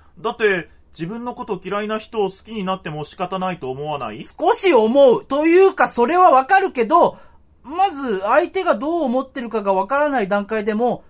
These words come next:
Speaker 2: 自分が好きになるってこともあるでしょ？
Speaker 1: うーん、ある？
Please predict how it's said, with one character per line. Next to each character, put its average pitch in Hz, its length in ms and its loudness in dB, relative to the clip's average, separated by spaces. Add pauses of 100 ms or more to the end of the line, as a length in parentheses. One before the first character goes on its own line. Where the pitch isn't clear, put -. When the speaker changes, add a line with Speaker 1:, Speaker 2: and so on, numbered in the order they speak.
(140)
Speaker 2:
自 220 180 -10
分 359 220 -6
が 349 100 -2
好 - 140 -16
き 339 120 -6
に 311 120 -2
な 247 120 2
る 247 120 -4
っ - 100 -8
て 247 100 -12
こ 214 140 -10
と 220 160 -6
も 170 360 0
あ 202 100 0
る 185 140 -6
で 110 120 -14
し - 100 -14
ょ？ 269 260 -2 (200)
Speaker 1:
う - 20 -20
ー 139 40 -20
ん、 139 1160 -18 (380)
あ 135 140 -2
る？ 110 320 -14